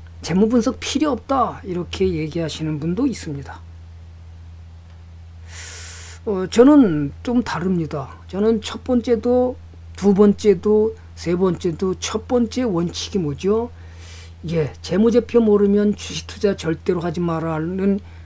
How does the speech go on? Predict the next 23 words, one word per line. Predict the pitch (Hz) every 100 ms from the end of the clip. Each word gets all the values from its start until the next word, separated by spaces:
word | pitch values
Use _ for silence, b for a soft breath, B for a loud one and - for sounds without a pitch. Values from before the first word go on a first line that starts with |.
| b
책이 | - - 226 254
있는 | 233 175 170
것처럼 | 151 143 - 156 170 190 196 b b -
일단 | 190 - 233 233 247
기업 | - 190 185
분석을 | - 180 175 175
우선으로 | 185 190 151 165 160 160
저는 | 147 143 139 - - - - - - - - - - - - - - -
주장하는 | - 180 160 143 139
사람 | 139 139 139
중에 | 135 170
한 | 220 165
사람입니다. | 147 127 117 - - - - - - - B B B B B -
기업이 | 202 233 269 339
일단 | 254 196 233
우량한 | 240 143 147 185 220 262 240
기업이고 | - 190 180 170 165 151 151
꾸준한 | - 226 254 269 269 254
돈을 | - 170 196 226 254
버는 | 196 185 202 202
기업과 | 180 170 - 190 196
동업을 | - 156 160 170
한다면 | 156 143 135 143 165 175